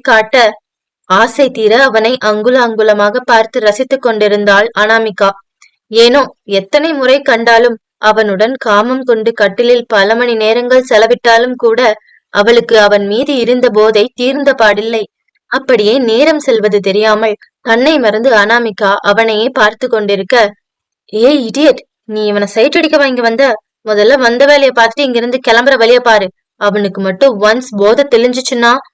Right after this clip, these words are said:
அவன் எப்படி ரியாக்ட் பண்ணுவான்னு யாருக்குமே தெரியாது" என்று தனக்குள் திட்டிக் கொண்டவள், அவள் செய்ய வேண்டிய கடமையை அவளுக்கு ஞாபகப்படுத்தியது அவள் மூளை.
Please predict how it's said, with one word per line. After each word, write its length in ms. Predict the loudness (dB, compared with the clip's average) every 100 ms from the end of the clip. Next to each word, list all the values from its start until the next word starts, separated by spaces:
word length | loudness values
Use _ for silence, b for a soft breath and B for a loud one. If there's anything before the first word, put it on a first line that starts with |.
| -6
அவன் 260 | -2 0
எப்படி 300 | -2 0 0
ரியாக்ட் 360 | 2 2 0 -2
பண்ணுவான்னு 360 | -4 0 -2 0
யாருக்குமே 580 | 0 2 0 -2 -2 0
தெரியாது" 460 | 2 4 2 0 -8 _ _ _ -2
என்று 320 | 0 0 -2
தனக்குள் 500 | 0 -2 -2 -2 -2
திட்டிக் 300 | -2 -4 0
கொண்டவள், 480 | 0 2 0 2 0 -4 _ _
அவள் 300 | -6 0 0
செய்ய 260 | 2 2 2
வேண்டிய 340 | 2 2 2
கடமையை 520 | 2 0 0 0 0 -2
அவளுக்கு 440 | -2 0 0 0 -2
ஞாபகப்படுத்தியது 920 | 0 0 0 -2 -2 -4 -2 0 2
அவள் 280 | 0 0 -4
மூளை. 360 | -2 -2 -2